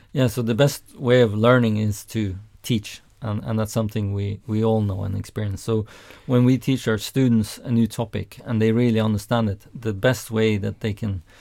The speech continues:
uh, show this or experience and, and, and develop deeper learning is to teach someone else. So what they do is that they prepare projects, and they did for almost three months before we got on the boat. And then almost,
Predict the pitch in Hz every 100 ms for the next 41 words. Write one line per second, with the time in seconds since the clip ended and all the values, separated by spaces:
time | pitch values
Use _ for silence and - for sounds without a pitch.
0 | - - - 240 143 98 95 104 113 110
1 | - 135 135 110 101 110 107 110 113 -
2 | - 123 113 104 117 107 117 107 104 -
3 | 104 98 - 165 123 - 113 113 104 95
4 | 113 110 110 123 110 101 - 107 - 110
5 | - 101 98 104 101 - 110 120 113 110
6 | 117 143 110 92 107 104 113 120 113 -
7 | 110 117 107 - 107 131 170 - 117 104
8 | 104 117 127 - 110 101 98 101 104 101
9 | - 113 117 120 - 104 - 127 135 127
10 | 127 139 127 117 127 135 - - - -
11 | - - 117 107 107 117 - 113 107 -
12 | -